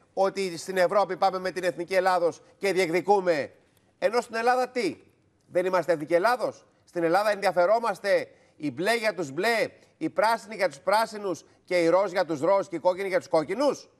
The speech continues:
Εδώ δηλαδή φοράμε κομματικά μπλουζάκια και μας ενδιαφέρει μόνο το καλό της δικής μας κομματικής πελατείας.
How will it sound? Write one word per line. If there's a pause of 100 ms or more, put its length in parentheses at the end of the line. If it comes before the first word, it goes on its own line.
(240)
Εδώ
δηλαδή
φοράμε (420)
κομματικά
μπλουζάκια (220)
και
μας
ενδιαφέρει
μόνο
το
καλό (140)
της
δικής
μας
κομματικής
πελατείας.